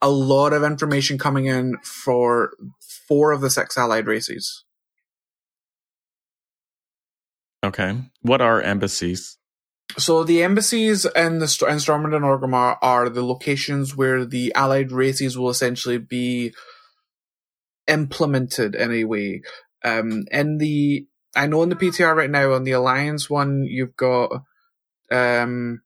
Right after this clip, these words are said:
Speaker 1: Turalyon and Aurelia representing, obviously, the Lightforged Draenei and the Void Elves. There is no representative there currently for the Dark Iron.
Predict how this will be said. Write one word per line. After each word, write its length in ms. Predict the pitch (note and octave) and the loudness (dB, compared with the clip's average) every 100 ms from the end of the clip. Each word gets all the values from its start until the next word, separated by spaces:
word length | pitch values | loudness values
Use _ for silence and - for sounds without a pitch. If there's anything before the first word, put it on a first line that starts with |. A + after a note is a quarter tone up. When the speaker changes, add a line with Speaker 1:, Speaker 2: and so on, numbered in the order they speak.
| _ _ _ _ - - | _ _ _ _ -14 -10
Speaker 1:
Turalyon 540 | - C#3 C#3+ D#3 E3 D#3+ | -2 2 4 4 4 2
and 140 | D#3 | 2
Aurelia 540 | D3 C#3+ C3+ C3 B2 B2 | 2 4 4 4 2 2
representing, 800 | B2 A#2+ B2 A#2+ A#2+ - A#2+ A#2+ | 0 -2 -2 -2 -2 -4 -4 -2
obviously, 400 | A2+ A#2 - A#2 | -4 -4 -4 -4
the 120 | G#2+ | -2
Lightforged 500 | A#2 - - A#2+ G#2 | -2 -4 -4 -4 -4
Draenei 500 | A#2 A2+ A2+ A2+ A2 | -4 -2 -2 -4 -4
and 220 | G#2+ A2 | -4 -6
the 80 | G#2+ | -6
Void 260 | G#2+ A#2+ A#2+ | -2 0 2
Elves. 400 | A2 G#2 - - - - - - | 0 -2 -4 -6 -10 -20 -18 -4
There 140 | B2+ | -2
is 140 | A#2 A#2+ | -2 -2
no 200 | B2+ E3 | 0 2
representative 720 | F#3 F3+ D3+ C#3+ C#3 C#3 B2 | 2 2 -2 -2 -2 -2 0
there 160 | B2+ B2 | 0 0
currently 340 | - B2 G#2+ | 0 -2 -2
for 160 | A#2+ A#2 | -2 -4
the 120 | A2+ | 0
Dark 240 | A#2+ A2+ A#2 | 0 0 -4
Iron. 380 | F#2+ F2 C3 | -6 -6 -6